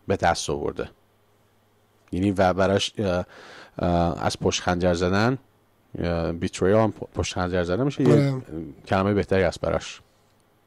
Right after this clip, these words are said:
Speaker 2: همون از پشت خنجر زدن.
Speaker 1: کسی که پ-، اه، بیتریال بکنه خیلی ب-، بدش میومد. به خاطر همین هم می‌گن که برادر خودش رو در زمان بچگی هم حتی کشته. وقتی که می‌رن خونه و مادرش می‌فهمه که،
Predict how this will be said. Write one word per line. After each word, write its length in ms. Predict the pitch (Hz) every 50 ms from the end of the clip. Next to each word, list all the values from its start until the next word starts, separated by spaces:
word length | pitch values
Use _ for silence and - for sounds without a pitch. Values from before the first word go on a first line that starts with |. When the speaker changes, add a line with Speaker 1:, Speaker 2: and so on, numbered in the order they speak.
| _ _ _ _ _ -
Speaker 2:
همون 220 | 170 190 202 196
از 120 | 180 - -
پشت 180 | 165 143 -
خنجر 220 | 151 151 143 143 139
زدن. 260 | 131 139 131 139 - -
Speaker 1:
کسی 240 | - 107 - - 113
که 120 | - 107
پ-، 260 | - - 107 - - 139
اه، 280 | 113 92 87 78 71
بیتریال 540 | 57 69 76 95 104 95 - - 110 107 101
بکنه 300 | 92 92 - - 110 113
خیلی 300 | 113 - 110 98 90 85
ب-، 100 | 78 - - - - -
بدش 300 | 80 76 78 - - -
میومد. 280 | - - - 92 - _ _ _ _ _ -
به 60 | -
خاطر 220 | - - - 101 92
همین 240 | 98 104 104 98
هم 100 | 92 90
می‌گن 360 | 87 90 87 85 87 87 85 82
که 120 | - 87
برادر 380 | 82 85 82 82 80 87 90 87
خودش 300 | - 87 87 - - 90
رو 120 | 85 85
در 200 | 78 82 80 78
زمان 340 | 80 82 82 85 87 90 87
بچگی 480 | 80 80 80 - - - 87 82 98
هم 160 | 92 92 87 85
حتی 240 | 87 85 - - 82 -
کشته. 380 | - 71 - - - 87 80
وقتی 260 | 78 80 - - -
که 120 | - - 90
می‌رن 220 | 90 90 85 82
خونه 400 | - - - 87 90 90 87 85
و 40 | 87
مادرش 400 | 87 87 87 90 101 113 - -
می‌فهمه 280 | 92 - - 87 90 82
که، 220 | - 95 85